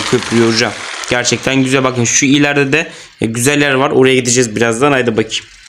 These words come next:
Aracın içine baktığım zaman bilmiyorum gerçek hayatta böyle mi ama ben pek sevmedim.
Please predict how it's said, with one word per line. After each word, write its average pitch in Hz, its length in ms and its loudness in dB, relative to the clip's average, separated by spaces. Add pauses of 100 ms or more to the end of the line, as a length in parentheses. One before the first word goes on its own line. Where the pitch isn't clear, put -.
(200)
Aracın 147 460 2
içine 175 280 2
baktığım 175 400 2
zaman 156 300 2
bilmiyorum 151 300 2
gerçek 135 400 -2
hayatta 160 340 -2
böyle 160 240 4
mi 139 80 2
ama 151 160 2
ben 156 140 2
pek 151 260 -2
sevmedim. 143 540 0